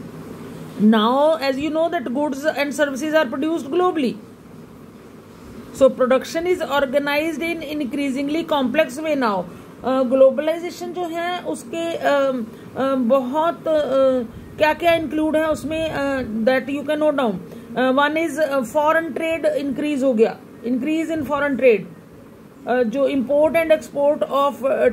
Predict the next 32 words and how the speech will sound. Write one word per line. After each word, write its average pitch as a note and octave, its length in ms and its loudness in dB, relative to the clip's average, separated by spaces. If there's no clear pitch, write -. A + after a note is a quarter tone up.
techniques D4+ 640 0
है, D4 380 0
uh, G#3+ 60 -4
uh, B3 720 0
techniques C#4 380 0
of D#4 140 2
production, C#4+ 520 2
वो D#4+ 260 2
ज़्यादा D4 360 4
एक्सचेंज D#4 360 -2
होने D4 200 0
लग B3+ 180 4
गया। G3 220 2
Then D4 320 0
flow D4+ 380 2
of D#4+ 180 2
capital D4+ 460 0
from C#4+ 240 -2
one C4+ 240 0
country C#4+ 420 0
to C#4+ 160 0
another। C#4+ 560 4
And, A3+ 220 4
uh, A#3 480 0
third C4+ 280 6
one D4+ 200 0
is E4 280 -2
migration D4+ 680 0
of D#4 140 0
people D4 500 2
from D4 240 0
one D4 260 2